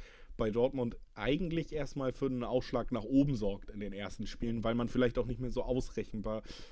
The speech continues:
agiert wie in den Spielen zuvor. Das ist ja immer so ein bisschen das Problem gewesen,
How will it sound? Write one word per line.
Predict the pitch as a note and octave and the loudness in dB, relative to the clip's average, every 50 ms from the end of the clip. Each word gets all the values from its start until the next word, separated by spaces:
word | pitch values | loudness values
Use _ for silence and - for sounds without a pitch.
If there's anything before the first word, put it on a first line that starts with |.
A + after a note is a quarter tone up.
| - - - | -16 -10 -8
agiert | A2 G#2+ A2+ A#2 C3 B2+ - - | -8 -6 0 0 0 0 0 -4
wie | A2+ B2+ | -4 -2
in | B2+ A#2+ | -2 -2
den | A#2 A2+ G#2 | -2 -4 -4
Spielen | - - - B2 B2 B2 | -6 -6 -4 -4 -4 -4
zuvor. | A#2 - A#2+ - - - A#2 B2 C3 | -4 -6 -8 -8 -6 -2 0 2 2
Das | B2 - - - | 2 0 -6 -6
ist | - G#2 - - | -8 -10 -8 -6
ja | A#2+ A2+ A#2 | -6 -6 -6
immer | G2+ A#2 A2+ A2+ | -6 -6 -6 -4
so | G#2 A2+ | -4 -4
ein | G#2+ | -4
bisschen | A2 G2 - A#2+ | -4 -4 -6 -8
das | A2+ G#2+ - | -8 -8 -6
Problem | - A#2 G#2 G#2+ A2+ A2+ A#2 | -6 -6 -2 -2 -2 -2 0
gewesen, | A#2 G#2+ A2+ A2+ A2+ A2 A#2 A2 | 0 0 0 0 0 -2 -4 -8